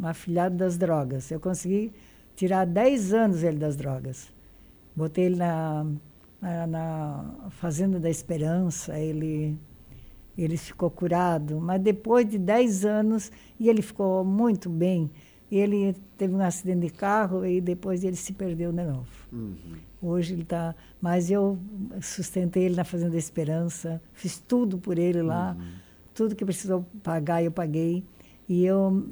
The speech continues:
Speaker 1: assim, tive a recompensa de pelo menos dez anos ele viveu sem drogas.
Speaker 2: Perfeito, claro, isso.
Speaker 1: Depois ele acabou caindo de novo. Hoje,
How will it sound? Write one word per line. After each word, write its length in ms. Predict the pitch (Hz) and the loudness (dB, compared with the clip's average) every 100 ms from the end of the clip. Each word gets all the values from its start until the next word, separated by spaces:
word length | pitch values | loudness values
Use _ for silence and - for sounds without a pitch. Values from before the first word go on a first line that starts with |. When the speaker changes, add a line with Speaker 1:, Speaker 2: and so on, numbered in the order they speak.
| 139 | -8
Speaker 1:
assim, 720 | 175 165 - 208 196 190 165 - - | -4 -4 -2 0 2 0 -2 -8 -6
tive 200 | 226 214 | -2 0
a 60 | 196 | 2
recompensa 680 | 202 202 196 208 214 208 | 0 0 0 2 0 0
de 140 | 190 180 | -4 -4
pelo 180 | 196 190 | -2 0
menos 200 | 208 196 | 2 2
dez 260 | 196 196 | 2 2
anos 200 | 202 196 | 2 2
ele 120 | 185 175 | 0 0
viveu 320 | 175 175 180 | -2 -2 -2
sem 360 | - 175 170 | -4 -4 -4
drogas. 420 | 165 139 135 131 127 | -4 -4 -6 -8 -6
Speaker 2:
Perfeito, 640 | 214 - 120 120 156 - - | -6 -4 -6 -6 -8 -12 -14
claro, 360 | 113 92 92 127 117 185 | -12 -10 -12 -12 -12 -12
isso. 320 | - - 165 | -16 -12 -6
Speaker 1:
Depois 440 | 160 160 156 165 | -6 -6 -6 -4
ele 200 | 170 170 | -4 -4
acabou 320 | 180 185 175 | -6 -6 -6
caindo 400 | 180 196 185 190 | -4 -2 -2 0
de 120 | 196 196 | -2 0
novo. 340 | 190 214 196 | 0 0 0
Hoje, 400 | 180 175 185 175 | 0 0 -2 -4